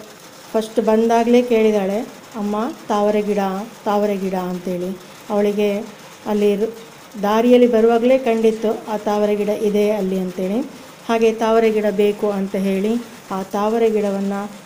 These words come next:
ಜೊತೆಗೆ ಆ ತಾವರೆ ಗಿಡದ ಆ ಒಂದು ಪಾಟ್ ಏನಿದೆ ಅದರಲ್ಲಿ ಹಾಕಿರುವಂತಹ ಮೀನುಗಳು, ಅವುಗಳನ್ನು ಕೂಡ ತಗೊಂಡು ಖುಷಿಯಿಂದ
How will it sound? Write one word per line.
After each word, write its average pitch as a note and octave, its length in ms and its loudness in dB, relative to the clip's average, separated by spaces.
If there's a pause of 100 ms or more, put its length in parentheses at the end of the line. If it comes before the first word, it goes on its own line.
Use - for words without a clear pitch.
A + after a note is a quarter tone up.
(160)
ಜೊತೆಗೆ A3+ 440 4 (140)
ಆ G3+ 100 -4
ತಾವರೆ A3+ 480 0
ಗಿಡದ G#3 340 0 (640)
ಆ G#3 120 0
ಒಂದು G#3 340 0 (540)
ಪಾಟ್ A#3+ 320 0
ಏನಿದೆ G#3+ 320 2
ಅದರಲ್ಲಿ G3+ 380 -4
ಹಾಕಿರುವಂತಹ A3 720 -2 (360)
ಮೀನುಗಳು, G#3+ 560 4 (380)
ಅವುಗಳನ್ನು A3 480 0
ಕೂಡ G3 180 -6
ತಗೊಂಡು F#3+ 500 -4 (360)
ಖುಷಿಯಿಂದ A#3 640 0